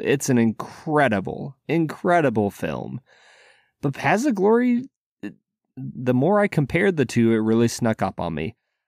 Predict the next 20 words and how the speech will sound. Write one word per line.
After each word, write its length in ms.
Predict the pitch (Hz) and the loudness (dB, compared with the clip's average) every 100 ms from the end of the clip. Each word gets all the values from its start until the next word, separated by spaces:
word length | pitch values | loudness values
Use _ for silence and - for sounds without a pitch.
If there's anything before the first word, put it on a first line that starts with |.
| _ _ - | _ _ -8
I 420 | 147 196 220 233 - _ | -4 -2 0 -2 -4 _
think 280 | 180 147 135 | 2 2 2
I'm 160 | 123 | 2
gonna 220 | 113 113 | 4 2
stick 380 | 107 - 117 104 | 2 0 -2 -2
with 200 | 104 95 | -4 -4
you, 200 | - 82 | -6 -8
though. 400 | 69 64 62 135 - | -8 -10 -10 -14 -6
I, 220 | - 135 127 | -2 0 0
I 20 | |
think 300 | 139 180 180 | 2 0 2
that 340 | 160 139 123 - | 2 2 2 2
when 180 | 127 | 2
you 220 | 127 120 113 | 4 4 2
take 420 | - - 151 151 | -2 0 0 0
into 160 | 156 | 0
consideration 1040 | 147 139 123 127 113 101 95 - 101 95 95 - _ _ - | 0 -2 0 0 0 0 -2 -4 -6 -4 -8 -12 _ _ -4
the 160 | 113 | 0
fiery 560 | 117 - 117 117 117 113 | 0 0 0 2 4 2
furnace, 720 | 104 117 101 98 95 - - | 0 -2 0 0 -4 -10 -12